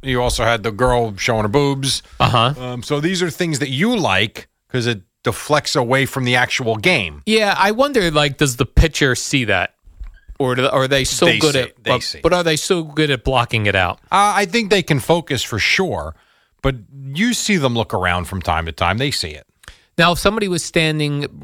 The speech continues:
Speaker 2: right behind or sitting right behind home plate and was being a distraction,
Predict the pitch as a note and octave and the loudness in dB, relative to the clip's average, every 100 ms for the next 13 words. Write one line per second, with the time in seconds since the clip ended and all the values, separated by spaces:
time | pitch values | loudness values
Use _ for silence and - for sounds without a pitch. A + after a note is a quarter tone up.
0 | - D3 D3+ C#3+ C#3 C3+ A#2+ B2 C3 A2+ | -4 0 0 0 0 0 -2 -4 -2 -2
1 | - C#3 B2 A2+ A#2 A2+ G#2+ G#2+ F#2+ G#2 | -2 -2 0 2 2 2 0 0 0 -2
2 | E2+ F#2+ F#2 F#2 G2 F#2 A#2 A2 G#2 F2 | -2 -2 -2 -2 -4 0 0 2 -2 -4
3 | F#2 - G#2+ G2+ - F2+ | -4 2 2 2 -2 -8